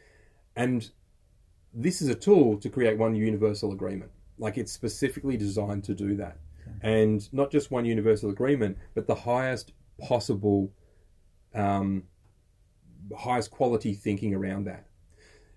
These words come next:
Speaker 1: Uh, so I'm looking forward to sharing this today.
Speaker 2: Great.
Speaker 1: And, uh, and, and discovering that. So we'll have a look at, you know,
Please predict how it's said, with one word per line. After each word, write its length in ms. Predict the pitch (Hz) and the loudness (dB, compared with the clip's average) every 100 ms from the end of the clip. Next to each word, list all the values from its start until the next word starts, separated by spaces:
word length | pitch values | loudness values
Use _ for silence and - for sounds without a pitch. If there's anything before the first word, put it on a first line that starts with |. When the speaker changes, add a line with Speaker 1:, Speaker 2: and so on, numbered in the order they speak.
| - | -4
Speaker 1:
Uh, 340 | 104 107 107 | 0 2 0
so 340 | 107 - 117 117 | 0 6 6 6
I'm 120 | 135 | 6
looking 180 | 147 147 | 6 6
forward 220 | 139 120 | 2 2
to 200 | 131 113 | 2 2
sharing 380 | 107 127 123 123 | 4 2 2 0
this 140 | 110 | -4
today. 320 | - 110 170 214 _ _ _ - | -2 0 0 -6 _ _ _ -14
Speaker 2:
Great. 240 | - 185 - _ _ - _ - | -12 -12 -16 _ _ -20 _ -8
Speaker 1:
And, 420 | 110 104 104 101 | -2 0 0 4
uh, 320 | 104 104 101 | 4 4 0
and, 380 | 110 107 107 101 - | 0 0 0 -2 -4
and 100 | 110 | -2
discovering 380 | 104 120 151 113 | 0 0 2 0
that. 140 | 90 | -2
So 320 | - 113 107 107 _ | 2 8 8 6 _
we'll 140 | - 117 | 2 2
have 160 | 131 | 4
a 40 | 120 | 6
look 220 | 135 143 | 6 6
at, 300 | 123 98 - - - | 4 0 -6 -18 -14
you 140 | 135 | -4
know, 180 | 110 113 | -2 -2